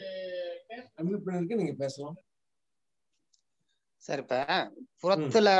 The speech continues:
Speaker 1: ம்.
Speaker 2: வர்ற இன்பம் வந்து, அ, மாயைன்னு சொல்றீங்க, அது வர்றதுல தப்பு இல்லைன்னு சொல்றீங்க.
Speaker 1: ம்.
Speaker 2: உண்மைதான். இப்ப வந்து, இப்ப இதுக்கு முன்னாடி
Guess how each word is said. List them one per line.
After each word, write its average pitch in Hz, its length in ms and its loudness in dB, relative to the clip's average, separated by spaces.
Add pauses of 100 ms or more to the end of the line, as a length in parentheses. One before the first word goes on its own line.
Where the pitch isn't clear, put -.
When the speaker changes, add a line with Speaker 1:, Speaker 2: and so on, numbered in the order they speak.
(160)
Speaker 1:
ம். 165 120 0
Speaker 2:
வர்ற 156 240 2 (920)
இன்பம் 175 420 6
வந்து, 156 260 6 (480)
அ, 180 100 0 (800)
மாயைன்னு 180 600 0
சொல்றீங்க, 131 360 -2
அது 147 100 4 (100)
வர்றதுல 165 340 10
தப்பு 170 280 6
இல்லைன்னு 147 320 4
சொல்றீங்க. 113 300 -4 (500)
Speaker 1:
ம். 156 160 -2
Speaker 2:
உண்மைதான். 196 400 10
இப்ப 151 160 2 (140)
வந்து, 165 240 2
இப்ப 160 260 2
இதுக்கு 151 340 0
முன்னாடி 185 280 4